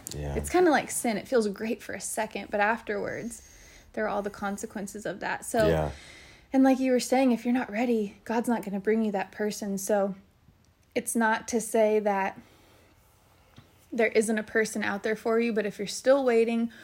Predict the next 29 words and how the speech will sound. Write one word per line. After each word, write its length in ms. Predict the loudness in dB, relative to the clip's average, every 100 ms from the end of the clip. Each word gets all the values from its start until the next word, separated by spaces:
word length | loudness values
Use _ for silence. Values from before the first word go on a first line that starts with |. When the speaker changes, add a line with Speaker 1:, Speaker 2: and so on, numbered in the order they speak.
| -20 -4
Speaker 2:
or 160 | 4 4
if 120 | 4
you're 140 | 2 6
with 240 | 6 6 0
a 80 |
great 420 | -2 2 4 4 2
human 440 | -2 0 0 2
being 520 | 2 2 0 0 0 0
<laughs> 60 | 0
that 160 | 0
you 100 | 0
can't 400 | -2 0 0 -2
fully 380 | -4 0 2 2
receive 380 | 0 -2 -6 -2
their 180 | -2 0
love, 320 | 0 0 -2 -10 -20 -20 -20 -20 -20 -20 _ _ _ -20 -20 -2
be 220 | 0 0
careful 600 | -4 -6 -2 -2 0 -2
because 300 | -2 -4 0
you 80 | 0
might 260 | 0 -4 -8
lose 320 | -6 -4 -6
it. 220 | -8 -12 -20 _
Because 580 | -8 -4 -2 -2 -4 -12 _ _ _ _ _ _ _ _ _ _ _ _
eventually, 840 | -2 2 2 2 4 4 4 0 -6 _ _ _ _ _ -2
like, 120 | 0
Speaker 1:
Mm-hmm. 360 | 2 0 0 -2
Speaker 2:
someone 380 | 0 4 4 2
can 160 | -2